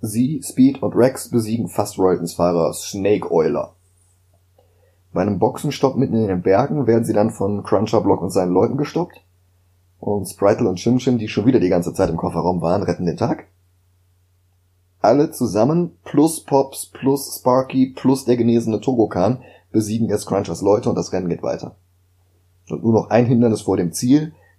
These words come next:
die Eishöhlen, in denen Rex damals seinen Unfall hatte. Und auch Speed wird jetzt von Snake Oiler von der Strecke abgedrängt, aber sein Superauto fährt einfach die Klippe wieder hoch und überholt Euler.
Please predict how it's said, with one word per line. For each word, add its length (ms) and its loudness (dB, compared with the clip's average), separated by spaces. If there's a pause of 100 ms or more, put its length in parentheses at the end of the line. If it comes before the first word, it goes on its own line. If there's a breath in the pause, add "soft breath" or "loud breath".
die 220 -8
Eishöhlen, 580 2
in 100 -4
denen 200 0
Rex 260 0
damals 320 0
seinen 160 -2
Unfall 340 -8
hatte. 240 -14
Und 160 -4
auch 140 -2
Speed 340 0
wird 100 2
jetzt 160 0
von 140 -6
Snake 320 -2
Oiler 220 4
von 120 -6
der 80 -4
Strecke 320 -2
abgedrängt, 540 -4 (360 soft breath)
aber 180 0
sein 240 -2
Superauto 560 0
fährt 180 0
einfach 240 -2
die 100 -6
Klippe 280 -4
wieder 180 2
hoch 300 0
und 160 0
überholt 500 2
Euler. 340 -4